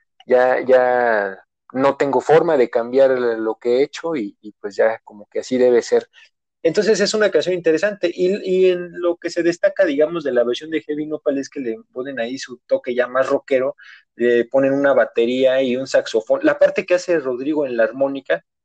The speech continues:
Heavy Nopal la hace con saxofón, y, pues, queda bastante bien.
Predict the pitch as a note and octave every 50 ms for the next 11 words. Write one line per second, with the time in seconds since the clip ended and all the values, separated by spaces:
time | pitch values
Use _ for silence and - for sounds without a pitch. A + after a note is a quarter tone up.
0 | _ - C3+ C#3 C#3 C#3 C#3 C#3 C#3 - C#3+ C#3 C#3 C#3+ C#3 _ _ _ _ _
1 | - A2+ A2 A2 A#2 A#2+ A#2+ - C3+ B2+ B2 _ - G#2 G2+ G2+ G2 G2 G2 G2
2 | - _ - - G#2 G2+ - - A2 G#2+ - A#2+ A#2+ A#2+ C3+ D3 _ - A#2+ A2
3 | A2 A2 _ - - - - C3 B2+ B2+ G#2 G2+ F#2 - A#2+ A#2+ A#2+ A#2 - G#2+
4 | G2 F#2+ G#2+ G#2+ A#2 C3+ D3+ C#3